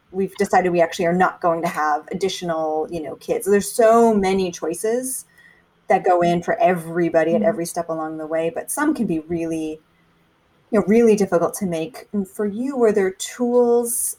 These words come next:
Speaker 1: um, or spaces, like, what helped you n-, feel that a different, like, that, that the different step or, um, that different path was right
Speaker 2: Mm-hmm.
Speaker 1: for you to,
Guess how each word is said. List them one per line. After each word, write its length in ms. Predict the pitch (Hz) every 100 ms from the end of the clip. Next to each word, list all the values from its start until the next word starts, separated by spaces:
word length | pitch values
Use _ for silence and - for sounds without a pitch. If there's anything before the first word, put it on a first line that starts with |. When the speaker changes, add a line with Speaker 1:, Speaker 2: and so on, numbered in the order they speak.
| -
Speaker 1:
um, 480 | 180 160 151 147 -
or 120 | 170
spaces, 560 | - - 254 240 220 202
like, 120 | 190
what 120 | 240
helped 300 | 254 240 220
you 640 | 190 214 226 220 214 208 -
n-, 300 | 202 185 - _ _
feel 680 | 208 202 196 185 180 175 180 _ _ _ _ _ _ -
that 160 | 208 185
a 80 |
different, 560 | 185 196 - 185 - - _ -
like, 180 | 180 208
that, 160 | 202
that 180 | 190 175
the 100 | 190
different 380 | 175 220 208 190
step 420 | - 180 - _ -
or, 540 | 180 175 170 165 160 - _
um, 420 | 175 165 160 156 _ _ _ _ -
that 160 | 175
different 280 | - - -
path 400 | - - 165 165
was 180 | 165 160
right 240 | - - 220
Speaker 2:
Mm-hmm. 440 | 208 _ 240 233
Speaker 1:
for 80 | 226
you 120 | 151
to, 240 | 165 151